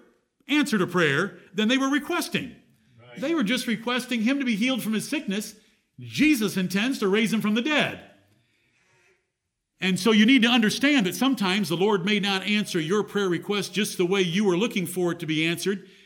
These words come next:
Speaker 1: but his answer very well, if you'll see the big scope of things, is gonna be better than what you prayed for.
Speaker 2: Right.
Speaker 1: Because you're not able to pray for things like you ought to pray. So the Holy Spirit prays for us with content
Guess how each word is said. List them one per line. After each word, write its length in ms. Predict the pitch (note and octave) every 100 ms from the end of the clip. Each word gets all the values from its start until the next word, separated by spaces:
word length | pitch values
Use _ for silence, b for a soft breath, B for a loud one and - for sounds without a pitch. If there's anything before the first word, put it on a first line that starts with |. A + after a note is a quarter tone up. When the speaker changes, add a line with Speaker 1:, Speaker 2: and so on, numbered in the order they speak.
| B -
Speaker 1:
but 100 | F#3
his 160 | E3+
answer 380 | G#3 B3 A#3+ F3+
very 380 | C3+ F#3 G#3+ F3+
well, 380 | E3+ A3 B3+ E3
if 140 | -
you'll 100 | E3+
see 200 | E3+ A3
the 100 | F3
big 260 | C3 A#3+ G3+
scope 360 | - A#3+ B3+
of 120 | E3+ C#3+
things, 320 | F3 G3+ F#3
is 100 | D3+
gonna 160 | G3+
be 120 | F#3+ F3
better 300 | G3 B3+ G#3+
than 140 | F3+
what 220 | G3+ F#3+
you 80 | G#3+
prayed 300 | A3 B3+ F#3
for. 360 | F3+ A#2 E2 - -
Speaker 2:
Right. 200 | B B B B B
Speaker 1:
Because 380 | F3 E3+ F#3 -
you're 140 | A3+ C4+
not 240 | F#3+ F#3+
able 360 | G#3 D#4+ G#3 D3
to 100 | C#3
pray 240 | D#3+ D#3
for 160 | D3+ C#3+
things 320 | E3+ E3 E3+
like 180 | E3 C#3+
you 140 | D#3
ought 260 | G3+ A#3+ -
to 80 |
pray. 520 | C3 C#3 B2+ D#3 G#3 b b b b
So 140 | - F3+
the 100 | D#3+
Holy 280 | G3+ G3+ E3+
Spirit 360 | - A#3 F3+
prays 300 | - F#3+ F#3
for 180 | - E3+
us 280 | E3+ G3+ E3+
with 160 | D3
content 680 | - G#3 G3 - G3+ A3 A#3